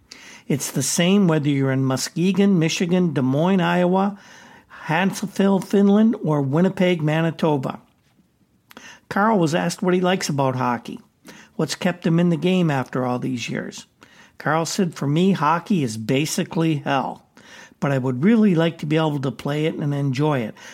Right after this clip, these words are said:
I do enjoy it, but I'd like to be at peace with myself playing it. It's a great game, and the satisfactions are immediate." The satisfactions are so immediate. They're there, they happen. Whereas working somewhere else,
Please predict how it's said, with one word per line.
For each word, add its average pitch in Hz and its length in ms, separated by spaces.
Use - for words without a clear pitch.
I 143 120
do 196 320
enjoy 123 380
it, 151 220
but 151 100
I'd 147 140
like 214 180
to - 80
be 185 160
at - 140
peace 214 320
with 143 160
myself 123 480
playing 127 380
it. - 140
It's 139 180
a 143 60
great 180 360
game, 170 460
and 147 220
the 131 60
satisfactions 165 1000
are 139 180
immediate." 143 580
The 156 100
satisfactions 196 920
are 156 100
so 185 460
immediate. 123 580
They're 156 180
there, 208 480
they 143 220
happen. 160 540
Whereas 143 400
working 175 460
somewhere 147 500
else, 156 300